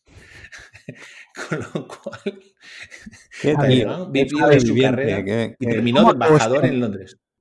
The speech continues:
Speaker 3: ¿Cómo acabó este hombre?
Speaker 1: Acabó en su casa de embajador en Londres
Speaker 3: Esta
Speaker 1: con Felipe
Speaker 3: historia,
Speaker 1: de Orleans.
Speaker 3: esta historia tiene que tener un final violento, si no, no me quedo tranquilo.
Speaker 1: No, no, él acabó en su casa, en su cama,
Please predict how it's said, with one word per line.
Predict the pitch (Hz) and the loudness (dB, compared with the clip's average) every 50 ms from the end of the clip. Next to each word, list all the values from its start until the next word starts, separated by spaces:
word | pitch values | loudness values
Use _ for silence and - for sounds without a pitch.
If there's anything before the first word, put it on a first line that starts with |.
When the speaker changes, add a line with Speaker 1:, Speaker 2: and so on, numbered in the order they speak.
| _ _ _ | _ _ _
Speaker 3:
¿Cómo | - 208 190 175 | 0 2 4 4
acabó | 151 - 135 127 123 | 4 4 2 2 2
este | - - - 123 | 0 0 0 0
hombre? | 120 117 113 104 104 - _ _ _ _ _ | 0 0 0 -4 -6 -12 _ _ _ _ _
Speaker 1:
Acabó | 117 - - 104 107 117 139 151 113 | -10 -6 -4 -2 2 2 2 2 2
en | - - | -2 -6
su | - 117 98 | -6 -8 -6
casa | - 143 151 - - 226 285 - - _ _ _ _ _ | -6 -8 -8 -8 -10 -12 -12 -16 -20 _ _ _ _ _
de | 110 110 | -6 -4
embajador | 104 104 101 - 117 110 123 127 | -4 -4 -4 -6 -6 -6 -4 -4
en | 123 113 110 | -4 -6 -6
Londres | 110 110 117 131 165 180 - - _ _ _ _ _ _ _ _ _ _ - - | -6 -6 -6 -8 -8 -10 -14 -20 _ _ _ _ _ _ _ _ _ _ -20 -4
Speaker 3:
Esta | - 143 - - 160 | -4 -2 2 2 2
Speaker 1:
con | - | 2
Felipe | - - 170 | 4 4 6
Speaker 3:
historia, | 170 180 180 | 6 6 6
Speaker 1:
de | 196 196 | 4 2
Orleans. | 180 92 90 - 160 | -4 -10 -12 -12 -12
Speaker 3:
esta | - - 156 | -10 -6 -8
historia | 143 - 175 175 175 156 | -4 0 4 4 6 6
tiene | 165 160 151 | 6 6 4
que | 143 | 4
tener | 135 139 147 143 | 4 4 4 4
un | 139 120 | 4 2
final | - 139 127 131 131 | 2 2 2 4 4
violento, | 123 117 113 113 113 107 120 110 - | 4 4 2 0 -2 -4 -6 -8 -6
si | - - 143 131 | -6 -4 -2 0
no, | 143 | 2
no | 143 143 | 2 2
me | 139 127 | 2 2
quedo | - 135 127 | 4 4 2
tranquilo. | 117 113 107 101 113 107 107 101 | 2 0 -4 -2 -2 -2 -2 -2
Speaker 1:
No, | 110 123 127 | -4 -4 -2
no, | 110 107 117 113 - - | -4 -4 -6 -8 -10 -8
él | 117 113 | -4 -2
acabó | 113 107 110 107 107 110 117 | -2 -2 -2 -4 -4 -2 -2
en | 120 | -4
su | - - 131 | -4 -6 -6
casa, | 120 135 127 - - 160 170 160 | -6 -6 -6 -6 -6 -6 -6 -6
en | - 117 | -8 -10
su | 110 - 110 - | -8 -8 -10 -6
cama, | - 117 123 147 170 214 262 - - | -6 -6 -6 -6 -8 -10 -10 -12 -18